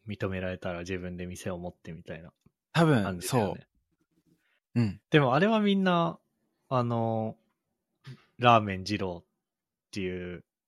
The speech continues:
Speaker 1: あれでやってるよね。
Speaker 2: そうだね。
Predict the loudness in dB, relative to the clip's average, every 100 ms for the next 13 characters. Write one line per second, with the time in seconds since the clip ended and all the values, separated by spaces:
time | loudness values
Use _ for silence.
0 | -8 -6 -4 -6 -8 -12 -14 -12 -12 _
1 | _ -14 -8 -2 0 0 0 0 0 0
2 | 0